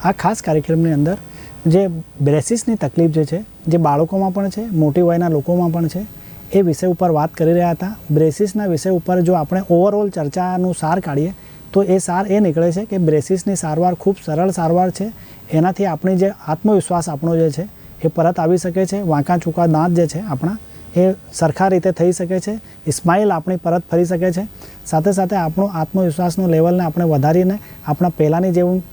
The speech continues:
જીવન, જે આપણી લાઈફસ્ટાઇલ છે એ પણ જીવી શકીએ છીએ. આ પ્રકારની બાબત બ્રેસીસ સાથે જોડાયેલી છે.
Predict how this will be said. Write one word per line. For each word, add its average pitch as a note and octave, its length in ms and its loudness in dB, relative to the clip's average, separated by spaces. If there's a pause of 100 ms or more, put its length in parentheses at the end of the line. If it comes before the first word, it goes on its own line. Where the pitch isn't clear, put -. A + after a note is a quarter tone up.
(300)
જીવન, E3+ 380 2
જે E3 100 2
આપણી D3+ 260 0
લાઈફસ્ટાઇલ D3+ 580 -2
છે E3 400 -6
એ D#3 40 2
પણ F3 180 0
જીવી D#3+ 240 2
શકીએ E3+ 340 -2
છીએ. F3+ 100 -4 (360)
આ D#3+ 60 0
પ્રકારની E3 400 2
બાબત D#3+ 380 0
બ્રેસીસ D#3 300 2
સાથે F3+ 260 0
જોડાયેલી F3 380 2
છે. F#3+ 100 -6